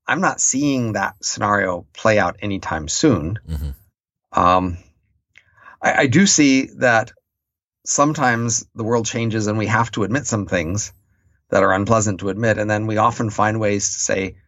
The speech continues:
Speaker 1: create some specialists who admit it among themselves, but let the other <laughs> rest of us ignore it.
Speaker 2: <laughs> Yeah.
Speaker 1: And so we often find ways to adapt socially so that we can have a similar attitude about things, even if,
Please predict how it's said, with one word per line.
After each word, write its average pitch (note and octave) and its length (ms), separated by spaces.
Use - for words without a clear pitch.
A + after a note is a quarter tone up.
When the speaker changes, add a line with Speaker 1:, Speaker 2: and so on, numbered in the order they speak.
Speaker 1:
create E3 240
some C#3 120
specialists A#2 640
who - 180
admit G#2+ 260
it A2+ 220
among G#2 220
themselves, G#2 460
but - 140
let - 180
the G2 120
other G2+ 180
<laughs> - 60
rest B2 220
of B2 100
us G#2 160
ignore G2+ 300
it. A#2+ 360
Speaker 2:
<laughs> E2 220
Yeah. F#2+ 260
Speaker 1:
And C3 140
so B2 140
we B2+ 140
often C3 300
find C3+ 400
ways A#2 320
to A#2+ 100
adapt A2 280
socially A#2 380
so - 180
that F#2+ 100
we A2+ 120
can A2 140
have G#2+ 280
a G#2 60
similar A#2+ 400
attitude A2+ 440
about D#2+ 300
things, D#2+ 300
even F#2+ 200
if, F#2 280